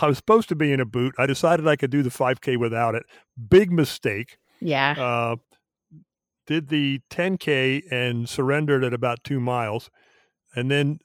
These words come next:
Speaker 1: did the half with every intention of surrendering at about two miles again, and met my friends Kim and Woody and
Speaker 2: Yep.
Speaker 1: walked the whole thing.
Speaker 2: Yep.
Speaker 1: Uh,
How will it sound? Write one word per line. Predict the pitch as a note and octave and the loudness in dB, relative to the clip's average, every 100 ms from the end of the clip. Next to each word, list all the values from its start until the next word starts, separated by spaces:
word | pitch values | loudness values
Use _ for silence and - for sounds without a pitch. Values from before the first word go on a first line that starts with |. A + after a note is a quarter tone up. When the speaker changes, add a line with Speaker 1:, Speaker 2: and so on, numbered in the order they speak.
| - | -12
Speaker 1:
did | A#2+ E3 | -2 0
the | D3 | 0
half | C#3 E3 E3 - | 0 0 0 -2
with | B2+ - | -4 -2
every | C#3+ D3 E3 | -4 0 2
intention | C#3 B2 C#3+ C3+ D3 B2 | 2 0 0 -2 -2 -4
of | A2+ | -6
surrendering | C3 B2+ C3+ C3 B2+ | -6 -4 -2 -2 -2
at | A#2+ | -4
about | A#2+ A#2+ | -6 -8
two | - C3+ | -4 -2
miles | B2 C3 B2 | -2 -2 -2
again, | A#2 A2+ A#2 - _ _ _ | -6 -6 -8 -8 _ _ _
and | B2 A#2+ A#2+ | -6 -4 -2
met | C3 - _ - | -4 -6 _ -10
my | A#2+ | -8
friends | - C3 A#2+ - | -6 -6 -6 -8
Kim | - B2+ | -6 -4
and | A#2 A#2 | -4 -4
Woody | B2 A2 - _ _ _ _ - | -6 -8 -12 _ _ _ _ -10
and | A2+ F#3 | -6 -2
Speaker 2:
Yep. | F#3 G#3 _ | -2 -2 _
Speaker 1:
walked | B2 A#2 - | -6 -6 -6
the | |
whole | A2 A2 | -8 -8
thing. | - A#2+ A2+ A#2+ _ _ _ _ _ | -8 -10 -10 -14 _ _ _ _ _
Speaker 2:
Yep. | F#3+ G#3 | 0 2
Speaker 1:
Uh, | A#2+ A#2+ A#2+ | 0 -4 -4